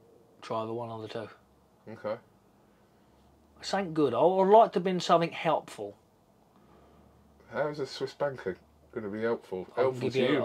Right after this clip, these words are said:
Speaker 1: I
Speaker 2: maybe.
Speaker 1: I can give you a loan if you,
Speaker 2: Oh,
Speaker 1: you
Speaker 2: I
Speaker 1: know.
Speaker 2: suppose, yeah.
Speaker 1: Do you know what I mean? You come to me, Coog, "Look, Billy Joe, look, this is what it is. I haven't got good credit because,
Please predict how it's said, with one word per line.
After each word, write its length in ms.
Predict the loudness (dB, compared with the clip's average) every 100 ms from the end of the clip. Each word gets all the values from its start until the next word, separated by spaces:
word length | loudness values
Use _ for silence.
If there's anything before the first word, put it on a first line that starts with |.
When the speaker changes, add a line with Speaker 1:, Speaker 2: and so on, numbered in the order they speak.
| 0
Speaker 1:
I 40 | 0
Speaker 2:
maybe. 120 | -4 -6
Speaker 1:
I 120 | -8
can 100 | -8
give 140 | -8
you 100 | -6
a 20 | -4
loan 340 | -4 -6 -10 -18 -20 -20 -16
if 80 | -12
you, 180 | -8 -4
Speaker 2:
Oh, 60 |
Speaker 1:
you 60 | -4
Speaker 2:
I 80 | -4
Speaker 1:
know. 60 |
Speaker 2:
suppose, 400 | 0 0 0 -2
yeah. 140 | -4 -4
Speaker 1:
Do 100 | -6
you 60 |
know 160 | -6 -6
what 40 | -6
I 20 |
mean? 80 | -8 -6
You 160 | -6
come 280 | -4 -8 -6
to 120 | -8
me, 180 | -8 -8
Coog, 300 | -6 -6 -6 -6
"Look, 120 | -4
Billy 160 | -4 -4
Joe, 180 | -2
look, 180 | -2 -4
this 180 | -8 -10
is 80 | -6
what 120 | -6
it 80 | -4
is. 240 | -6 -6 -6
I 100 | -6
haven't 140 | -6
got 180 | -8 -8
good 160 | -10 -10
credit 300 | -8 -8 -8
because, 460 | -8 -8 -6 -10